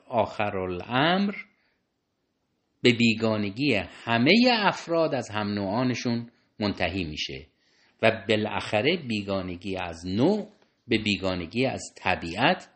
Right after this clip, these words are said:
که ثمرهٔ خلاقیت و خودآفرینی نوع انسانه می‌رسه. به نظر مارکس الغای این بیگانگی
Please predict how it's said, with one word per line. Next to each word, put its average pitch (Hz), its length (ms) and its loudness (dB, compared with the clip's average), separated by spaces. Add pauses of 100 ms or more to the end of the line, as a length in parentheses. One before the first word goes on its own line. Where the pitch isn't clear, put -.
(240)
که 113 100 -2
ثمرهٔ 104 640 -2
خلاقیت 92 960 -2 (300)
و 104 80 2
خودآفرینی 92 1120 -2
نوع 117 340 0
انسانه 82 540 -8
می‌رسه. 113 460 -12 (2500)
به 165 140 8
نظر 190 360 8
مارکس 247 640 2
الغای 170 680 4
این 170 300 2
بیگانگی 127 1000 -2